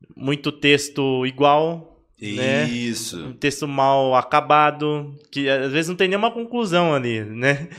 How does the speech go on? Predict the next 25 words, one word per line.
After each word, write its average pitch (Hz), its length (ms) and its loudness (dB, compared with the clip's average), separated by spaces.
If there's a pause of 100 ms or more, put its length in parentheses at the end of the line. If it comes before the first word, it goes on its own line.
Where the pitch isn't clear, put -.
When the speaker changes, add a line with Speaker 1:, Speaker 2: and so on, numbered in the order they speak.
Speaker 2:
<laughs> - 200 -14
Speaker 1:
Eu, 147 160 6
eu 160 80 6
vejo 180 160 8
no 196 140 4
LinkedIn, 185 400 2
o - 40 -2
pessoal 170 280 0
pega 160 200 2
uns 156 120 -6
textos, 151 280 -2
o 131 200 -2
pessoal 135 260 2
tá, 143 180 6 (380)
tá 120 80 6
abusando, 135 400 2
o 117 40 -10
pessoal 123 200 2
tá - 260 0
doido 147 360 0
por 180 100 -12
top 175 320 -2
voice 127 400 -2
no 117 60 -12
LinkedIn. 113 340 -6